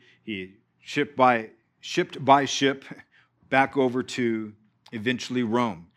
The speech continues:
He's waiting for Caesar to hear his case and to decide it. So Paul was in this Roman imprisonment. Now, he was under what we would call house arrest.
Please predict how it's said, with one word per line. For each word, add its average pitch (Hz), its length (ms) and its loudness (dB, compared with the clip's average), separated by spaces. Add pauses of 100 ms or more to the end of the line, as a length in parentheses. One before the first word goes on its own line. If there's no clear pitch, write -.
(140)
He's 120 240 -6
waiting 143 480 0
for 139 300 -10
Caesar 113 1000 -6 (420)
to 127 160 -6
hear 165 380 0
his 139 280 -6
case 123 720 -6
and 123 200 -8
to 127 100 -6
decide 127 460 -8
it. - 220 -20 (1000)
So 139 200 -2
Paul 160 340 4
was 147 300 -2
in 147 160 -4
this 139 220 -8
Roman 147 340 0
imprisonment. 113 600 -6 (300)
Now, 139 140 2
he 160 140 0
was 160 240 -2
under 151 260 -2
what 139 180 2
we 143 140 0
would 143 160 -6
call 135 220 -2
house - 480 -4
arrest. 113 520 -4